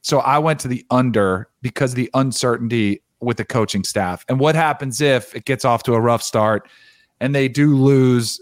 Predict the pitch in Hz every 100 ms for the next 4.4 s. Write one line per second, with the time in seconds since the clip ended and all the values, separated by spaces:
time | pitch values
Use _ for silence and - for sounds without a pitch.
0 | - 139 131 131 131 131 131 123 123 -
1 | - 127 - 135 131 139 131 - 123 113
2 | 117 - 147 147 131 123 - 117 113 107
3 | - 160 147 143 127 120 - 117 110 101
4 | 131 143 143